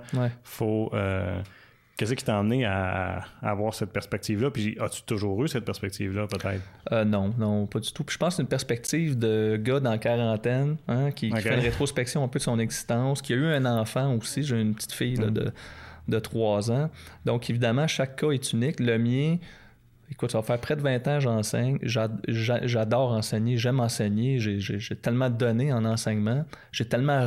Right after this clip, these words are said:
Speaker 1: reçu en enseignement, encore
Speaker 2: Mm.
Speaker 1: plus que j'ai donné, sérieusement.
Speaker 2: Ah ouais.
Speaker 1: On reçoit tellement en enseignement, là, puis des fois, c'est des années plus tard. Des fois, c'est le lendemain par des commentaires, des lettres, euh, des sourires. On... on ressent des fois qu'on fait une différence
Speaker 2: Mm.
Speaker 1: qui est pas toujours, euh,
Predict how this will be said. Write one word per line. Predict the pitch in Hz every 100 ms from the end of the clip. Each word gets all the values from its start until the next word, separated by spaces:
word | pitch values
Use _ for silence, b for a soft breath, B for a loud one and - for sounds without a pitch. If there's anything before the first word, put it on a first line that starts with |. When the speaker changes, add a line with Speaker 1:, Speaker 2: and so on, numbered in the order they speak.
| 113
Speaker 1:
reçu | 143 135 120 - 170
en | 135
enseignement, | 127 127 131 123 131
encore | 135 156 127
Speaker 2:
Mm. |
Speaker 1:
plus | 101 170
que | -
j'ai | 113 107
donné, | 107 110 123
sérieusement. | 120 110 110 113 107
Speaker 2:
Ah |
ouais. | 110 B B
Speaker 1:
On | 113
reçoit | 117 123 151
tellement | 151 147 127 147
en | 123
enseignement, | 117 120 117 139
là, | 120
puis | - 151 139 - B B B
des | 135
fois, | -
c'est | 156 117
des | 117
années | 127 143
plus | 143 123
tard. | 127 135 123
Des | 110
fois, | 139 139
c'est | - 117 - B B B
le | 107
lendemain | 113 113 113 120 135
par | 110
des | 107
commentaires, | 104 117 113 107 - 120 120
des | 104 104
lettres, | 104 117 120 - B B -
euh, | 107 104 104 104
des | 110 113
sourires. | - 113 117 123
On... | 110
on | - 113
ressent | 113 117 - 151
des | 123
fois | - 151
qu'on | 113
fait | 110 131
une | 123
différence | - 107 113 120 143
Speaker 2:
Mm. |
Speaker 1:
qui | 127
est |
pas | - 254
toujours, | 135 120 127 135 110
euh, | 104